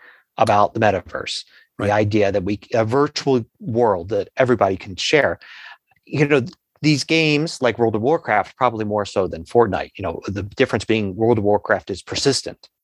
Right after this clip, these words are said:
Speaker 1: Um,
Speaker 2: Right.
Speaker 1: whereas Fortnite is, you know, there's one game and then the little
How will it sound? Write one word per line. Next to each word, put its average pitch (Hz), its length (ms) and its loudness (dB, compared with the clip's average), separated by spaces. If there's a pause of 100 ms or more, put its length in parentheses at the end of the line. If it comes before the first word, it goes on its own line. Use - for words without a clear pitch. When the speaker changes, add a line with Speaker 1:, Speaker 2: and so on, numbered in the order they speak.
(800)
Speaker 1:
Um, 98 420 2 (380)
Speaker 2:
Right. 117 120 -4 (500)
Speaker 1:
whereas 135 180 2
Fortnite 113 540 2
is, 98 180 -4
you 107 80 -2
know, 92 80 -6
there's 98 180 -8
one 117 180 4
game 107 280 2
and 107 120 -4
then 101 120 -4
the 101 200 -2
little 117 360 2